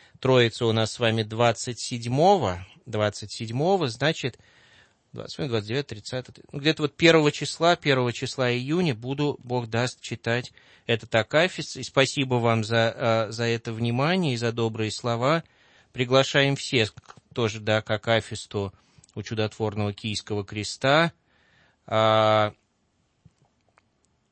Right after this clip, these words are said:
Виктор Саулкин, а, а, от Радонежа приглашал и приводил экскурсии сюда. Многие из вас и прихожанами нашими являются, и бывают паломниками здесь, и с Виктором также, а,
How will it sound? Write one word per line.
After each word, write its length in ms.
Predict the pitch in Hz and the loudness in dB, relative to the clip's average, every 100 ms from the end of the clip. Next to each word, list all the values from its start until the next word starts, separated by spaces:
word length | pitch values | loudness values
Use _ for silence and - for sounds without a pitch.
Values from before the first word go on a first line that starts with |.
| _ - | _ -8
Виктор 420 | 120 127 - 117 | 0 0 0 -4
Саулкин, 800 | - 123 127 135 123 - 107 104 _ - | 0 2 4 2 0 -2 -2 -2 _ -4
а, 380 | 113 104 104 - | -2 0 -2 -6
а, 340 | 127 110 110 | -4 -2 0
от 100 | 110 | 0
Радонежа 560 | 110 110 113 110 104 104 | 2 2 2 0 -2 -4
приглашал 760 | 113 104 110 110 - 117 104 - _ _ _ | -8 -2 0 0 2 2 2 -4 _ _ _
и 100 | - | -10
приводил 580 | 107 113 110 110 110 107 | -6 -2 0 0 -2 -6
экскурсии 600 | 101 - 135 156 170 - | -6 -10 0 0 0 -2
сюда. 340 | 160 - 147 139 | -2 -2 2 4
Многие 440 | 131 123 120 113 | 4 2 0 -2
из 80 | 107 | -2
вас 320 | 104 113 - | 2 0 0
и 100 | 131 | -12
прихожанами 760 | 113 113 - 110 127 165 165 156 | -10 -8 -2 0 2 2 2 2
нашими 380 | 147 135 143 | 2 0 -2
являются, 680 | 135 131 123 123 120 117 - | -2 -2 0 0 0 -2 -6
и 40 | |
бывают 480 | 104 107 107 101 101 | -6 -2 0 0 -2
паломниками 760 | - 104 113 160 170 151 135 135 | -2 -2 2 2 2 0 0 0
здесь, 380 | 120 123 117 - _ - - | 0 0 -2 -4 _ -20 -10
и 80 | 107 | -8
с 120 | - | -6
Виктором 500 | 120 170 - 156 151 | -2 -2 0 2 2
также, 560 | - 139 131 135 131 - | 4 2 2 0 0 2
а, 520 | 139 123 120 117 113 | 2 4 4 4 0